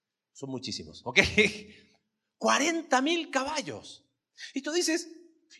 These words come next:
"¿Y qué problema hay con esto?". Bueno, no pierdas Primera de Reyes, acompáñame a Deuteronomio, capítulo diecisiete. Deuteronomio capítulo diecisiete, mira qué interesante.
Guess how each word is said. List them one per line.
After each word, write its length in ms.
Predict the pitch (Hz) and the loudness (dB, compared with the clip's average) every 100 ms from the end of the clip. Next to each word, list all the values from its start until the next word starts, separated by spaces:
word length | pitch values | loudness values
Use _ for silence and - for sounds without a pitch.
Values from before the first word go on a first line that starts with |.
| _ _ _ _ | _ _ _ _
"¿Y 240 | 208 _ | -20 _
qué 140 | - 403 | -2 0
problema 500 | 269 254 294 277 285 | 4 4 4 2 0
hay 100 | 285 | 0
con 200 | 262 220 | -4 -4
esto?". 360 | - - 76 _ _ _ | -10 -18 -20 _ _ _
Bueno, 220 | 120 107 107 | -12 -12 -10
no 240 | 156 254 | 0 0
pierdas 360 | 254 262 240 202 | 2 0 0 -6
Primera 400 | 180 180 214 165 | -6 -6 -2 0
de 120 | 135 | 0
Reyes, 400 | 160 127 98 95 | -4 -8 -10 -8
acompáñame 600 | 123 131 - 196 196 160 | -8 -8 0 0 0 -2
a 80 | 131 | 0
Deuteronomio, 800 | 120 113 127 131 175 139 120 120 - _ _ _ | 0 -2 -2 0 0 -2 -4 -6 -18 _ _ _
capítulo 460 | 131 160 160 147 | -6 -6 -4 -2
diecisiete. 720 | 131 120 117 - 92 - 85 _ _ _ _ _ _ _ _ _ _ _ _ _ _ _ _ _ - _ _ _ _ _ _ _ _ _ _ _ _ _ _ _ _ _ _ _ _ _ _ _ _ | -2 -4 -6 -6 -6 -12 -20 _ _ _ _ _ _ _ _ _ _ _ _ _ _ _ _ _ -20 _ _ _ _ _ _ _ _ _ _ _ _ _ _ _ _ _ _ _ _ _ _ _ _
Deuteronomio 640 | 131 143 147 151 190 190 180 | 2 4 6 4 4 2 0
capítulo 440 | 151 180 180 165 | 0 -2 -2 -2
diecisiete, 680 | 139 127 175 - 131 110 95 | -2 -4 -2 -4 -4 -6 -8
mira 280 | 110 208 202 | -4 0 2
qué 100 | 190 | 0
interesante. 760 | 170 160 143 92 85 85 85 | -8 -6 -4 -6 -10 -18 -20